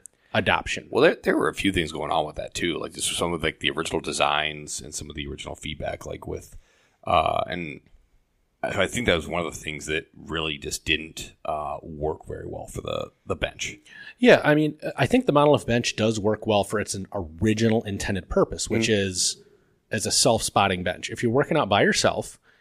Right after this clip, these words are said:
Speaker 1: and you don't wanna have to take the hand off out yourself, if you just wanna have to press up, the arm swing back, it does make sense.
Speaker 2: Okay.
Speaker 1: And I think it works. And I've used it by myself well. I think it works better than taking the bar out yourself.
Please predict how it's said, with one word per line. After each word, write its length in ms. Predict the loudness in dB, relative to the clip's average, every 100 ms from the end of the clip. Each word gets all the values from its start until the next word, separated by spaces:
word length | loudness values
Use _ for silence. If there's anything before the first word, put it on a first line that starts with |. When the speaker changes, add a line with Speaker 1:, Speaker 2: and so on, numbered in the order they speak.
| _
Speaker 1:
and 140 | -2 2
you 60 |
don't 120 | 2 2
wanna 120 | 0
have 140 | -2
to 80 | -6
take 240 | -2 0
the 80 | 0
hand 320 | 0 0 2
off 260 | 2 0 -4 _
out 220 | 2 2
yourself, 400 | -2 -6 -4 -6
if 80 | -8
you 60 | -4
just 180 | -4
wanna 160 | -2 -4
have 160 | -4 -8
to 80 |
press 260 | -8 -8 -8 -2
up, 280 | 0 2 -2 -16 _ _ _ _ _ _ _
the 80 | -6
arm 220 | 0 2 2
swing 220 | -2 2
back, 200 | 2 4
it 120 | 4
does 180 | 4 4
make 160 | 2 0
sense. 420 | -6 -6 -6 -4 0
Speaker 2:
Okay. 140 | 0 -2
Speaker 1:
And 80 | -6
I 40 | -2
think 140 | -2
it 100 | -2
works. 560 | -4 -6 -6 -4 -4 -4
And 100 | 0
I've 160 | 0 0
used 220 | -4 -4
it 80 | -4
by 100 | -2
myself 640 | -2 0 0 0 -4 -14 _ _ _ _ _
well. 360 | 2 2 0 -6
I 120 | -4
think 160 | -2 -4
it 80 | -4
works 220 | -6 -6
better 360 | 0 2 4 2
than 220 | -2 -2
taking 260 | -2 -2
the 80 | -4
bar 220 | -2 -2
out 60 | -2
yourself. 460 | -6 -8 -8 -10